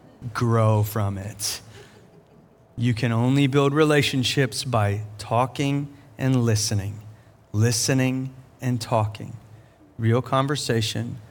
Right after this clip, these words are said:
vulnerable spaces, compounded over time. And then at your small group, once you're starting to connect with somebody,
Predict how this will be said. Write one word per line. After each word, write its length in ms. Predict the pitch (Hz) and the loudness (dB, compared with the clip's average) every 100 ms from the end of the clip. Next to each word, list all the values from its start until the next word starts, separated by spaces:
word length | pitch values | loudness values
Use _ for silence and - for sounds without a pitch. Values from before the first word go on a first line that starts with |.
| - - | -20 -14
vulnerable 580 | 123 117 123 131 139 147 | -2 0 2 2 0 -2
spaces, 800 | - - 117 110 113 113 - - - - - - - - | -6 0 0 0 0 -2 -2 -10 -18 -20 -20 -20 -20 -16
compounded 960 | - 123 110 - 143 143 127 107 101 - - | -2 -2 0 0 2 2 0 -2 -4 -6 -8
over 240 | 131 117 113 | -6 -2 -4
time. 440 | 107 107 90 87 - - _ _ _ _ _ - - _ | -4 -4 -6 -8 -16 -20 _ _ _ _ _ -20 -20 _
And 200 | - 135 | -2 0
then 480 | 143 208 160 143 165 | 4 6 4 0 -4
at 240 | 175 156 - | -2 -2 -2
your 80 | 151 | -4
small 380 | - 170 196 | 0 4 2
group, 200 | 143 143 | 2 -4
once 220 | 139 160 160 | -2 -4 -2
you're 80 | |
starting 320 | 143 180 160 151 | -2 0 2 0
to 80 | |
connect 320 | 143 147 160 - | 0 0 0 -2
with 80 | |
somebody, 640 | - 139 123 113 110 123 | -4 -2 0 2 0 -2